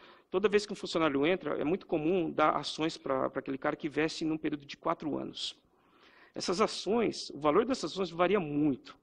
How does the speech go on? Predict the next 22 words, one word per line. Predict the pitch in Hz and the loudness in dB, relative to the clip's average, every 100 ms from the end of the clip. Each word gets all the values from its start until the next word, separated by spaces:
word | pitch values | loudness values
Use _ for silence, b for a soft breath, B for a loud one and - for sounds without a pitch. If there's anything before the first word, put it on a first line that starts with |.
| _ b b b b - | _ b b b b -2
Pode | 147 | 2
ser | 185 185 | 6 6
que | 175 - - | 4 -4 -4
seja, | 165 151 147 | -2 0 -2
sei | 151 | -2
lá, | 131 123 131 _ _ _ | -2 -4 -12 _ _ _
vinte | - 165 - | -4 -2 -2
por | - | -4
cento | - 147 160 | -2 -2 -4
do | 131 | -6
seu | - 139 | -2 -2
salário, | - 127 131 170 220 - b b - | 0 2 2 2 -2 -10 b b -4
pode | 156 - | -2 0
ser | 175 | -4
que | - | -2
seja | 165 165 | 0 0
duzentos | 147 127 151 170 - | -2 -2 -2 -2 -6
por | 147 | -6
cento | - 131 | -6 -6
do | 135 | -6
seu | 139 | -8
salário. | - 135 120 - | -2 -2 -2 -6